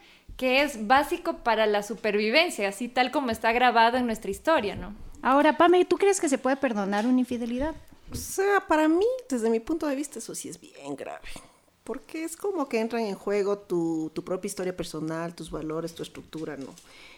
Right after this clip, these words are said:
Speaker 3: Pero supongo que habrá personas que sí, yo nunca he podido hacer eso.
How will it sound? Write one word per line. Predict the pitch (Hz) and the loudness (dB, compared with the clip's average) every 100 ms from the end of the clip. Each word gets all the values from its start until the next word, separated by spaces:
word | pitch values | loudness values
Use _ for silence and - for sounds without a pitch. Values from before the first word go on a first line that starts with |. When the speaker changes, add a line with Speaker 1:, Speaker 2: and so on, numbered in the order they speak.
| _ - | _ -4
Speaker 3:
Pero | 415 427 | -2 -2
supongo | 427 494 523 | 0 2 2
que | 381 | 0
habrá | 302 277 | 0 -2
personas | 285 262 247 247 247 | -4 -4 -4 -6 -8
que | |
sí, | - 320 | -8 -4
yo | 294 | -2
nunca | 277 294 277 | 0 0 -2
he | |
podido | 202 180 180 | -4 -2 -2
hacer | 170 165 147 | -4 -6 -8
eso. | 117 - | -10 -12